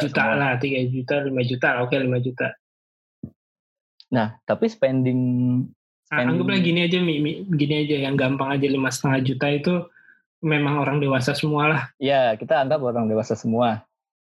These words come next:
Speaker 1: Hmm.
Speaker 2: Nah, jadi kan kita setidaknya butuh, eh, seribu seratus triliun untuk,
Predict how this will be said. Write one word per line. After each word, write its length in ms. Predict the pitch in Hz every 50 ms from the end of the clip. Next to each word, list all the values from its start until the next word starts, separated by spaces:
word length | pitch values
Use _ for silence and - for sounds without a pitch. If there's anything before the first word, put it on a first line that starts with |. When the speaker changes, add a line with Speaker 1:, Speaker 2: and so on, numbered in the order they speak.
| _
Speaker 1:
Hmm. 240 | - 151 135 123 127 - _ _
Speaker 2:
Nah, 320 | 240 190 117 110 110 113 - _ _ _ _ _ _ _ _ _ _ _ _ _ _ _ _ _ _ _ _ - - - - - - -
jadi 120 | 160 139 170
kan 100 | 196 190 165
kita 400 | 165 160 - 202 196 - - - _ _ -
setidaknya 320 | - - - 117 120 156 180
butuh, 800 | 165 143 131 139 127 131 127 - - 165 175 165 - - - - _ _ _ _ _ _
eh, 640 | - 127 120 117 117 117 117 113 113 113 113 113 120 120 - _ _ _ _ _ _ _ _ _ _ _ _ _ _ _ _
seribu 320 | _ 131 127 120 117 120
seratus 720 | 117 - 120 113 110 - - 127 127 - - - - - _ _ _ _ _ _ _ _ _ _ _ _ _ _ _ _ _ _ _ -
triliun 400 | 123 123 120 127 139 139 120 104 - _ _ _ _ _ _ _ _ _ _ _ _ _ _ _ _
untuk, 400 | - 113 110 127 120 123 - _